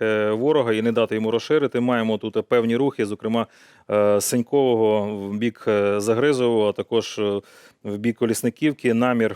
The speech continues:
ворога, на думку експертів, теж вони будуть іти вздовж річки Оскіл до Куп'янська вузлового,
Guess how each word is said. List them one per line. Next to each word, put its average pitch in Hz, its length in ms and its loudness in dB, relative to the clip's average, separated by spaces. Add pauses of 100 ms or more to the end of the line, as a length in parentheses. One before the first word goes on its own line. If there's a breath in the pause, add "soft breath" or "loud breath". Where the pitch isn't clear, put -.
ворога, 110 580 0
на 107 120 -4
думку 110 300 -2
експертів, 110 520 -6
теж 139 320 -2
вони 110 240 -4
будуть 104 260 -8
іти 107 160 -10
вздовж 104 340 -4
річки 107 300 -8
Оскіл 117 360 -6
до 101 140 -6
Куп'янська 107 580 -6
вузлового, 113 840 -2